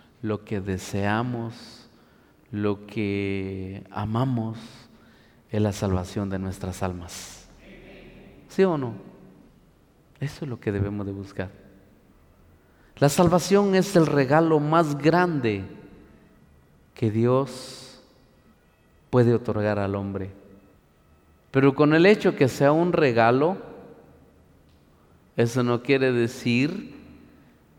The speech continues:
que es un regalo, pues, eh, todos los que, los que puedan tomarlo,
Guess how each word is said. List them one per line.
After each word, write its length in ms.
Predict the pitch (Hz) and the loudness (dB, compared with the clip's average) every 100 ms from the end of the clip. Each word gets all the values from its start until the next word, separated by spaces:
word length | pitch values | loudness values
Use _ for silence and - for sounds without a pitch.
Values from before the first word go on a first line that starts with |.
| _ | _
que 520 | - 110 104 98 101 | -12 -6 -4 -2 -2
es 160 | 127 127 | -2 0
un 100 | 151 | 2
regalo, 580 | 123 113 151 175 147 - | 2 4 4 4 2 0
pues, 460 | 110 101 98 - 104 | 0 0 -4 -10 -8
eh, 760 | 104 98 98 98 98 101 101 101 110 110 - - - - - - - | -6 -6 -8 -10 -12 -12 -14 -16 -18 -18 -20 -20 -20 -20 -20 -6 4
todos 420 | 277 320 262 196 | 4 6 6 6
los 300 | 147 135 - | 6 2 -2
que, 580 | - 117 110 123 - - - - - - _ _ _ _ - | -2 -2 -2 -8 -14 -20 -20 -20 -20 -20 _ _ _ _ -2
los 260 | 123 131 | 2 2
que 160 | - 131 | 2 0
puedan 1400 | - 202 226 196 165 143 131 120 110 107 104 101 101 104 | 4 6 8 6 4 2 0 -2 -2 -4 -6 -6 -8 -2
tomarlo, 760 | 123 131 185 220 180 151 120 | 2 4 6 6 4 2 0